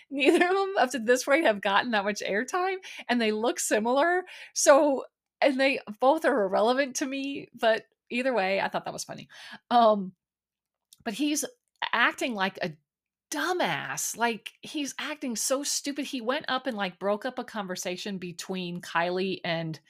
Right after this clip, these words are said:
I guess, who's she with now? Aven. No. Who, who, he went to break up a conversation between two people, and they said, "Hey, can you give us a minute? Like, I'm finishing this conversation." And he's like, "Sure." And then in the background, he's, like, doing this weird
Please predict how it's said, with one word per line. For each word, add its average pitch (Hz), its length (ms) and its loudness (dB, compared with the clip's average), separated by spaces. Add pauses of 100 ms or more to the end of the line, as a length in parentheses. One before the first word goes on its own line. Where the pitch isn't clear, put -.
(560)
I 180 120 0
guess, - 1800 0
who's 196 120 -4
she 240 140 -6
with 254 220 -6
now? 247 200 0
Aven. 190 540 2 (160)
No. 170 320 2 (840)
Who, 294 320 0 (100)
who, 320 340 2
he 349 200 2
went 370 400 2
to 320 100 4
break 254 260 4
up 285 120 0
a 247 40 2
conversation 233 680 0
between 175 320 -6
two 175 160 -4
people, 165 400 -4
and 180 120 -4
they 185 120 0
said, 185 300 2
"Hey, 185 200 -8
can 214 160 -2
you 196 60 2
give 185 180 2
us 220 140 0
a 254 40 -2
minute? 262 280 0
Like, 180 140 -4
I'm 180 120 -2
finishing 196 380 -4
this 175 120 -4
conversation." 175 680 -4 (320)
And 196 100 -6
he's 214 200 0
like, 180 160 2
"Sure." 190 560 6 (420)
And 233 160 0
then 233 180 2
in 226 120 0
the 196 80 2
background, 214 600 2
he's, 214 200 -4
like, 180 280 0
doing 269 280 -4
this 269 200 -2
weird 226 540 -4